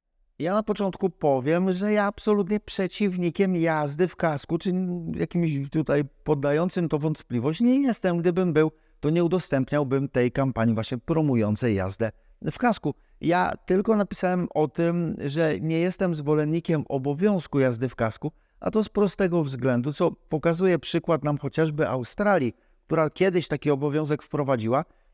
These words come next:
co się okazało, liczba rowerzystów nagle drastycznie spadła. I być może liczba wypadków, mm, czy w zasadzie skutków jakichś wypadków, mm, spadła w Australii. No tylko pytanie, czy to dlatego, że ludzie zaczęli jeździć w kaskach,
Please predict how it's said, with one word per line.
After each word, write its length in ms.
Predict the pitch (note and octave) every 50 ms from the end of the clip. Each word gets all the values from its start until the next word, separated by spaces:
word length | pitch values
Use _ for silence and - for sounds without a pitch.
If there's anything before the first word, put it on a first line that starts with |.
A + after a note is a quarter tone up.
| _ _
co 180 | - - G#3 A3+
się 160 | - B3 A3+
okazało, 720 | E3+ F3 E3 F#3 F3+ D#3 C#3+ C3+ C#3 D3 D#3 E3 D#3+ -
liczba 400 | - C3+ C#3+ C#3+ D#3 D3+ E3+ E3
rowerzystów 560 | D#3+ D#3+ D3 D3 C#3+ C3 C#3 C3+ - D#3+ C#3 -
nagle 380 | B2 B2 B2 A#2 B2 C#3 C3+
drastycznie 720 | A#2+ C3 C3 B2+ - - A#2+ A2 - - B2 A#2+ A#2 A2+ A2 - -
spadła. 460 | - - - - E3 D#3+ C3 A2 G2+ F#2 _ _ _ -
I 100 | C3 A2+
być 420 | G2+ G#2+ F3+ G#3+ A#3 - - -
może 680 | D3 C#3+ C3+ B2+ A#2 G#2+ G2 G#2+ A#2 C3 B2+ A#2+ C3
liczba 420 | A#2+ A#2+ B2 A#2 B2 B2 D3+ D#3 D#3
wypadków, 720 | D#3 E3+ - - A#2 A2 - - - C3 C#3 - - -
mm, 560 | - - A#2 A2+ A2+ A2+ A2+ A2 A2+ A2 G#2+
czy 120 | - - A2+
w 40 |
zasadzie 380 | G#2 A#2 A#2 - B2+ A2+ A#2 A2
skutków 600 | - - - - E4+ E4+ - - - A#2 G2+ G#2+
jakichś 320 | A#2 G#2+ - A2+ G#2+ - _ _ _ _ _ -
wypadków, 720 | A2+ A#2+ C3+ - D3 C3+ C3 - - - G#2 F#2+ - - - -
mm, 300 | G2+ G#2+ A2 A2 A2 G2
spadła 680 | - - - - F#3 F#3 C#3+ A2+ A2 G2+ G2 G#2 A#2 - _ _ _ _ _ -
w 160 | A2+ A2+ A2+
Australii. 560 | C3+ C#3+ C3 - - B2+ G#2+ G#2 G2+ G#2 A2
No 120 | B2 C#3
tylko 180 | C3+ - E3+ F3
pytanie, 400 | E3+ F3+ - - F3+ F3+ D#3+ C#3
czy 140 | A2+ E3 D3+
to 120 | E3 E3
dlatego, 420 | C#3 C#3+ C#3+ - D#3+ D3 C#3 C#3 B2+
że 300 | B2 D3 D3+ C3+ G#2+ F2+
ludzie 280 | G#2 A#2+ C3+ B2 C3 B2+
zaczęli 420 | A#2+ B2+ A#2+ - D3+ C3 A#2 A#2
jeździć 340 | A#2+ C#3 C#3 B2+ B2 B2+ A#2
w 60 | -
kaskach, 400 | - - B2+ - - E3 F3+ -